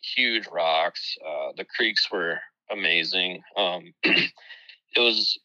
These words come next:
it was a lot like, like, uh, T T C, um, in Tennessee and, like, Wind Rock and stuff. So, uh, very rocky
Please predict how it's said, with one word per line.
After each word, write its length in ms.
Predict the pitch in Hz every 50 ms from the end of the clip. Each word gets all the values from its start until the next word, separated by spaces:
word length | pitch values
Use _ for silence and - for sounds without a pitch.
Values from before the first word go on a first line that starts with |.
| _ -
it 60 | 127
was 120 | 123 120 113
a 20 |
lot 280 | 113 110 107 107 101 95
like, 220 | 104 101 95 92 _ _ _ _ _ _ _ _ _ _ -
like, 160 | - - - _ _ _ _ _ -
uh, 240 | 101 98 87 82 90 -
T 140 | - 101 87
T 160 | - 85 80
C, 440 | - - - 87 80 76 67 - - - - 76
um, 200 | 73 82 90 90
in 100 | 87 82
Tennessee 560 | - - - - - - - - 82 80 78
and, 100 | 76 76
like, 180 | 85 85 78 - - -
Wind 240 | 107 101 95 95
Rock 280 | 87 87 92 85 82 82 -
and 120 | 85 85
stuff. 340 | - - - 80 80 76 -
So, 360 | - - - 85 73 73 - _ _ - - - - - - - _ _ _ _ -
uh, 340 | - - 82 82 80 78 82
very 360 | - 127 135 135 135 135 127
rocky 520 | 117 117 120 113 113 117 - - 123 117